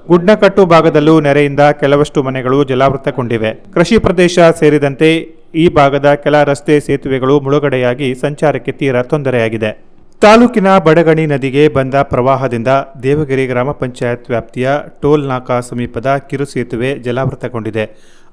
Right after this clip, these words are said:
ಅಲ್ಲದೆ ನದಿ ತಟದಲ್ಲಿರುವ ಮನೆಗಳಿಗೆ ನೀರು ನುಗ್ಗಿ ಜನಜೀವನಕ್ಕೆ ತೊಂದರೆಯಾಗಿದೆ. ಇನ್ನು ಅಳಕೋಡ ಗ್ರಾಮ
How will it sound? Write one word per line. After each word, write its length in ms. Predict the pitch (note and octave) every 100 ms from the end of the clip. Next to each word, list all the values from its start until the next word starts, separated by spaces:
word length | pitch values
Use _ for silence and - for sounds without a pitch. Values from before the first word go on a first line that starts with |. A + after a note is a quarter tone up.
| E3
ಅಲ್ಲದೆ 340 | G3 F#3+ F#3 F#3 D3+
ನದಿ 160 | E3+ F3+
ತಟದಲ್ಲಿರುವ 560 | D#3 D3+ C#3 C3+ B2+ C3+ C3+
ಮನೆಗಳಿಗೆ 500 | A#2+ C3+ C3 B2 A#2 B2
ನೀರು 180 | A#2+ C#3 B2
ನುಗ್ಗಿ 240 | G2+ B2+ D3 C#3+
ಜನಜೀವನಕ್ಕೆ 680 | B2+ C#3+ D3 C3 A#2 A2 A#2+ B2
ತೊಂದರೆಯಾಗಿದೆ. 580 | C#3+ A#2+ A2 G#2+ G#2 G#2 - - - - - - G3+
ಇನ್ನು 180 | G#3+ A#3 G3
ಅಳಕೋಡ 300 | F#3+ A3+ G#3+
ಗ್ರಾಮ 200 | F#3+ F#3+